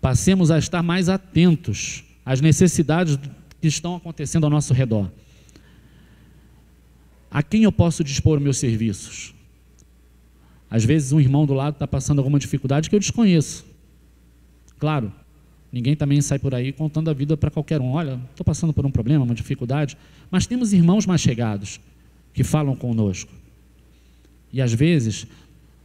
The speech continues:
só às vezes, podemos ajudar com detalhes, com pequenas ações. Até como essa que eu falei: "Bom dia, meu irmão, seja muito bem-vindo, que alegria ter você aqui com a gente nesse domingo."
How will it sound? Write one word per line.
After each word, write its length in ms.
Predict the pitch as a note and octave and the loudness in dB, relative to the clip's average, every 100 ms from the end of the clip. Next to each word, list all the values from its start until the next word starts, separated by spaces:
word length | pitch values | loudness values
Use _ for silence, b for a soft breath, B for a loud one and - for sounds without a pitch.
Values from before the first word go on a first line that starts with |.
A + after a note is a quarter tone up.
| _ | _
só 300 | - - E3+ | -16 -6 -4
às 200 | F#3 D#3+ | -2 -4
vezes, 680 | B2+ D3 C3+ G2+ F#2 - - _ _ _ _ _ _ _ _ _ _ - | -4 -2 -4 -4 -10 -12 -16 _ _ _ _ _ _ _ _ _ _ -2
podemos 380 | C#3 B2+ C#3+ C3+ | -2 0 0 0
ajudar 340 | C3 B2+ C3 | -2 -4 -6
com 160 | - C#3+ | -6 -2
detalhes, 800 | D3 - C3 B2 A#2+ - - - _ | -2 -2 -4 -4 -6 -10 -14 -18 _
com 120 | C#3 | -4
pequenas 440 | C3+ - D3 D3 C3 | -2 0 0 0 0
ações. 640 | A#2 B2+ A#2+ A2 - - _ _ _ _ _ _ _ _ _ _ | -2 -2 -2 -4 -12 -20 _ _ _ _ _ _ _ _ _ _
Até 220 | C#3+ D#3+ | -6 -2
como 220 | F#3+ G3+ F3+ | 2 4 4
essa 180 | E3+ | 2
que 80 | E3 | -4
eu 40 | E3 | -4
falei: 320 | D#3 D#3+ D3 | -2 -2 -4
"Bom 200 | B2 F3 | -4 -4
dia, 160 | D3+ | -2
meu 100 | G3 | 0
irmão, 200 | D#3 C3 | 0 0
seja 220 | A#2+ D#3 D#3 | 0 0 2
muito 200 | E3+ D#3 | 0 0
bem-vindo, 360 | C#3+ C3 E3 | 0 0 -2
que 80 | E3+ | -2
alegria 320 | E3+ D3+ F#3+ | -2 0 -2
ter 100 | E3+ | -2
você 260 | D#3 D3 D#3 | -4 -2 -2
aqui 140 | D#3+ | -4
com 100 | C#3+ | -4
a 40 | C#3 | 0
gente 260 | E3 E3 | 0 0
nesse 180 | D3+ - | -2 0
domingo." 360 | C#3+ D#3+ F#3 | -2 0 -2